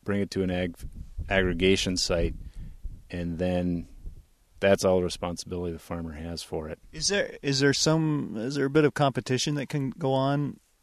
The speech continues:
Speaker 2: between, since you guys maybe, I don't know how much overlap there is as far as what people raise. Is, is that an issue, issue you have to deal with?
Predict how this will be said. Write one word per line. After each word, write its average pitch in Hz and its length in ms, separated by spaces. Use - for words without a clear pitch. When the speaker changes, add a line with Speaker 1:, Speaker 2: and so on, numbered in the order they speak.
Speaker 2:
between, 131 500
since 131 280
you 127 60
guys 123 360
maybe, 117 480
I 113 60
don't 110 160
know 113 80
how 113 80
much 110 180
overlap 113 440
there 110 160
is 107 240
as 117 220
far 110 220
as 113 140
what 117 140
people 113 280
raise. 113 500
Is, 123 180
is 117 260
that 120 180
an 147 80
issue, - 420
issue 151 220
you 147 140
have 147 120
to 147 80
deal 143 200
with? 151 200